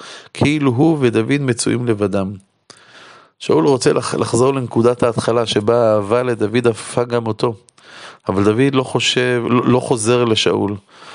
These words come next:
הוא יודע שהרוח הרעה תשוב, הוא יודע שיש אנשים רבים מדי שמחרחרים ריב.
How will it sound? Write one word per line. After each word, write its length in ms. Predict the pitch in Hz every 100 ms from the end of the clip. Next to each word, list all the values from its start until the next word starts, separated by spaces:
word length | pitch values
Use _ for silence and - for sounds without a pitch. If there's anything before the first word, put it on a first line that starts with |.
| - -
הוא 100 | 104
יודע 200 | 110 127
שהרוח 460 | 123 110 120 117
הרעה 320 | 101 104 101 104
תשוב, 480 | 101 - 110 107 101
הוא 80 |
יודע 200 | 101 107
שיש 220 | 107 110 110
אנשים 360 | 107 - 110
רבים 340 | 104 101 117 117
מדי 280 | 107 107 101 - - -
שמחרחרים 840 | - 107 104 107 101 - 107 113 107
ריב. 300 | 104 107